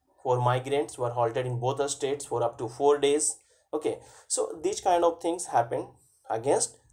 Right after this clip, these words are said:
Amphan. So friends, you have to know these kind of things about Amphan. Wo-, uh, okay, the journey of Amphan, India क्या रोल रहा,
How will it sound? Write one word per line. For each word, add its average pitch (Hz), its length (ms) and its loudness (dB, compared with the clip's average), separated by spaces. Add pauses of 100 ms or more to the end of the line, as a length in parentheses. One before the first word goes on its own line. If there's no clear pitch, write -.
(180)
Amphan. 127 480 6 (760)
So 170 180 2
friends, 208 280 -2
you 165 120 0
have 160 200 4
to 170 80 0
know 170 200 0
these 147 220 -4
kind 139 220 2
of 135 180 -2
things 156 340 -2 (320)
about 127 360 0
Amphan. 127 460 -2 (320)
Wo-, 123 240 -10 (380)
uh, 117 420 2 (1700)
okay, 123 260 -2 (220)
the 123 140 0
journey 127 380 4
of 151 140 6
Amphan, 135 640 4 (680)
India 143 420 6
क्या 135 200 8
रोल 131 240 0
रहा, 127 280 2